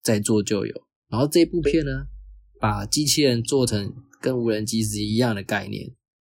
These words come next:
然后去派到最前线挡子弹，去探什么攻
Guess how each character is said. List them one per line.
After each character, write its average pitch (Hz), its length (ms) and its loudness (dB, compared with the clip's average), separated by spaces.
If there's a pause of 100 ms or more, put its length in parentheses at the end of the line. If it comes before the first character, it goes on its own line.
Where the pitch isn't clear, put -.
(540)
然 101 140 -8
后 101 680 -6
去 - 200 -2
派 - 280 -2
到 113 140 0
最 123 200 6
前 98 240 0
线 104 220 -4
挡 101 300 -8
子 - 240 0
弹， - 260 -6 (880)
去 - 140 -4
探 113 340 -4 (340)
什 - 140 -10
么 - 320 -14
攻 110 300 -6